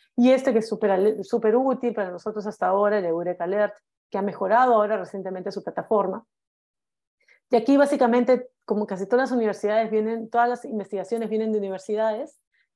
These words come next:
cada universidad saca su nota de prensa, que luce así, con un resumen de la investigación que acaba de salir y un link al paper, que tienes que pedir permiso para usarlo, pagar para verlo. Normalmente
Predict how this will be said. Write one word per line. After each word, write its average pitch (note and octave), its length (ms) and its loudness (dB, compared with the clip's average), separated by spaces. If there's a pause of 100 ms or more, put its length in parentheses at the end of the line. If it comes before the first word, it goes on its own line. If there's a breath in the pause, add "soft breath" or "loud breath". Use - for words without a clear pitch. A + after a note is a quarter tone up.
cada C4 260 0
universidad A#3 640 0
saca A3+ 260 -6
su A3+ 120 -10
nota G#3+ 260 -4
de G#3 100 -2
prensa, G#3+ 520 -8 (400)
que G3 80 -6
luce G#3 240 -4
así, F#4 320 -6 (440)
con A3 200 2
un B3 120 2
resumen B3+ 540 0
de A3+ 80 -2
la G#3 60 0
investigación G3+ 560 -6
que A3+ 80 -10
acaba A3 260 -2
de A3 60 -2
salir A3 380 -8 (460)
y G3+ 100 -2
un A3 160 2
link A3+ 220 -2
al G#3 100 0
paper, A#3 420 -4 (240)
que E3+ 60 -12
tienes F3+ 220 -10
que F#3+ 100 -6
pedir F3 320 -4
permiso G3+ 460 0
para F3 120 -2
usarlo, F#3+ 480 0
pagar F3 360 0
para F3 180 -2
verlo. E3+ 360 -8 (340)
Normalmente G#3+ 720 0